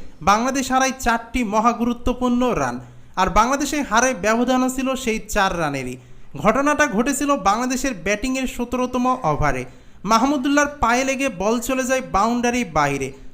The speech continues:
আম্পায়ার এলবিডব্লিউ দেন, কিন্তু মাহমুদুল্লাহ রিভিউ নিলে রিপ্লেতে দেখা যায় বল ছিল স্টাম্পের বাইরে। আম্পায়ার সিদ্ধান্ত পাল্টিয়ে নট আউট ঘোষণা করেন,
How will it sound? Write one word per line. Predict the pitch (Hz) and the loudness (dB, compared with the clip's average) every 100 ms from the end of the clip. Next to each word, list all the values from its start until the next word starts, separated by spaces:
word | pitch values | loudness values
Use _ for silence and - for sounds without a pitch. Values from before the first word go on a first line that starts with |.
| - | -2
আম্পায়ার | 175 196 190 208 202 | 0 0 2 0 0
এলবিডব্লিউ | 208 220 254 262 269 269 277 | -2 -2 0 2 2 2 0
দেন, | 196 175 285 - - - | 2 0 0 -6 -16 -4
কিন্তু | 269 269 | -2 0
মাহমুদুল্লাহ | 233 233 247 269 269 262 262 | 2 2 2 0 -2 0 0
রিভিউ | 165 214 226 262 | 0 0 0 0
নিলে | 262 262 240 | -2 0 0
রিপ্লেতে | 214 - 240 240 233 | -2 -2 -2 -2 -4
দেখা | 185 220 262 | -2 -2 0
যায় | 202 165 254 262 - - | 0 0 -2 -6 -18 -8
বল | 139 214 269 | 2 4 4
ছিল | - 269 240 | 0 -2 -2
স্টাম্পের | - - 247 254 262 254 | -6 0 0 2 -2 -4
বাইরে। | 185 156 147 135 131 - - - | 0 0 0 -2 -6 -8 -16 -6
আম্পায়ার | 202 226 233 285 | 0 2 2 0
সিদ্ধান্ত | 269 254 220 240 269 277 | 0 -2 0 0 0 -2
পাল্টিয়ে | 269 240 254 262 269 | 2 2 2 -2 -4
নট | 208 220 226 | 0 0 2
আউট | 254 208 | 0 0
ঘোষণা | 170 226 - 262 | -2 -2 0 -4
করেন, | 254 247 170 254 | 0 0 0 -2